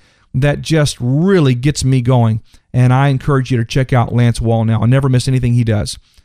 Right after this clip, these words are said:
My third blog and podcast that I never, ever, ever miss is my dear friend and colleague, Ray Edwards. Ray is no stranger, I'm sure, to most of you who are listening to this show, but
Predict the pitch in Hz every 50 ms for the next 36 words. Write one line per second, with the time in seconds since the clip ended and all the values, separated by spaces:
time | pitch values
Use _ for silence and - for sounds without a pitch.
0 | _ _ _ _ _ _ _ _ _ _ - 160 147 147 151 - 262 277 294 269
1 | 190 160 147 - _ _ - 117 139 151 160 165 175 160 143 135 123 - 147 143
2 | 147 135 - - 143 147 143 - - 139 131 131 123 123 127 135 160 175 160 151
3 | - - - 135 123 127 - 123 120 110 107 101 104 110 127 - - - - -
4 | _ _ _ _ _ _ _ _ _ _ _ 139 123 120 139 139 131 120 156 190
5 | 208 202 - - 165 147 147 147 143 139 135 - - _ _ _ - 131 127 -
6 | - 151 151 147 139 131 123 123 117 110 113 107 120 127 131 135 - 120 120 117
7 | 107 110 101 85 - - - - - - _ _ _ _ _ _ - 120 139 160
8 | 175 170 151 135 120 127 139 151 160 165 - - - - - 156 156 156 151 135
9 | 127 135 - 123 127 127 - - 147 147 139 - 127 120 127 135 175 190 - -
10 | 135 123 123 120 117 120 123 117 120 135 135 - 131 127 120 113 113 113 - -
11 | 123 120 123 147 156 156 -